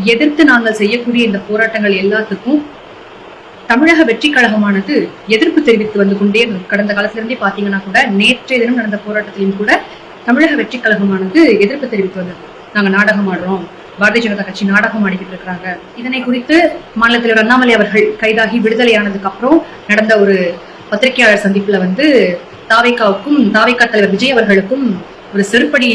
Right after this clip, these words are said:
பதில் வந்து எங்களுடைய அண்ணன் அண்ணாமலை அவர்கள் கொடுத்திருப்பார்கள். நான் கேக்குறேன், தமிழக வெற்றி கழகத்தினுடைய அடிப்படையான ஒரு கொள்கை என்னன்னு உங்களால சொல்ல முடியுமா? நீங்க இந்த கட்சியை ஆரம்பிச்சதுக்கு அடிப்படையான ஒரு நோக்கம் என்ன? உங்களுடைய கட்சியில் இருக்கக்கூடிய ஸ்கூல்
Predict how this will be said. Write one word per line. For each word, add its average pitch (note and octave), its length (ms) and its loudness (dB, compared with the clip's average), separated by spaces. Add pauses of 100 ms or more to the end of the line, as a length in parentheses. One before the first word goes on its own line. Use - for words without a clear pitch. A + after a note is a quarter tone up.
(140)
பதில் G#3 240 -2
வந்து G3+ 180 -2
எங்களுடைய F#3 420 -2
அண்ணன் F#3 180 -6
அண்ணாமலை G3+ 260 -2
அவர்கள் F#3 240 -6
கொடுத்திருப்பார்கள். F3+ 560 -12 (640)
நான் C#4 180 0
கேக்குறேன், G3+ 380 0 (840)
தமிழக G4 400 4
வெற்றி C4 200 0
கழகத்தினுடைய G#3+ 640 -2 (200)
அடிப்படையான C#4 880 4
ஒரு B3 160 4
கொள்கை C4+ 360 2
என்னன்னு G3 200 -2
உங்களால F#3 240 -6
சொல்ல F#3 200 -8
முடியுமா? E3+ 280 -10 (880)
நீங்க A#3+ 240 6
இந்த G3 120 0 (120)
கட்சியை D4 320 4 (100)
ஆரம்பிச்சதுக்கு A#3 540 0 (140)
அடிப்படையான A#3 600 2
ஒரு A3 80 2 (100)
நோக்கம் A#3+ 380 0
என்ன? E3+ 100 -6 (560)
உங்களுடைய A3+ 340 4 (120)
கட்சியில் D4+ 300 0
இருக்கக்கூடிய A3+ 540 0 (100)
ஸ்கூல் E4+ 300 4